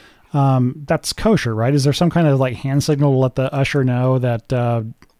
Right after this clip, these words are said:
just, just keep going because, and, and because I'm, I'm not gonna put anything in the basket now. I already did this online. And he said something very interesting. He said, "You probably should grab your, your envelopes and put something, even if it's an empty envelope that just says, 'I paid online,'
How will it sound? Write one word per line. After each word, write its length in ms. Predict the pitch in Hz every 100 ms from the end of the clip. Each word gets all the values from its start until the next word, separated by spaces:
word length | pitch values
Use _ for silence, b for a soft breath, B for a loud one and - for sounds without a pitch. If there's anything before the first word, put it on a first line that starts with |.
| _
just, 300 | - 135 -
just 160 | - 135
keep 160 | 147 127
going 280 | 131 135
because, 280 | 135 131 123 135
and, 340 | 135 139 123 -
and 420 | 123 120 151 131
because 240 | 127 131
I'm, 200 | 135 156 151
I'm 80 | 131
not 120 | 165
gonna 80 | 147
put 80 | 160
anything 180 | 139
in 60 | 135
the 60 | 120
basket 300 | 135 - 123
now. 260 | 143 135
I 60 | 120
already 200 | 139 120
did 140 | 131
this 140 | 120 131
online. 480 | 113 131 139 117 B B B B -
And 80 | 147
he 60 |
said 200 | 160 -
something 280 | 285 269 170
very 280 | 143 175 147
interesting. 460 | 165 - 151 135 B B B -
He 100 | 156
said, 220 | 175 147
"You 80 | 143
probably 260 | 196 247
should 160 | - 147
grab 240 | 147 151
your, 300 | 135 123 127
your 240 | 143 127 127
envelopes 460 | 143 143 139 131
and 80 | 123
put 100 | 143
something, 320 | 147 139 147 -
even 200 | 147 151
if 80 | 131
it's 100 | -
an 60 |
empty 400 | 143 131 131 135
envelope 360 | 139 131 131 123
that 80 | 120
just 180 | 127
says, 160 | - 117
'I 80 | 117
paid 200 | 143 135
online,' 480 | 120 113 117 139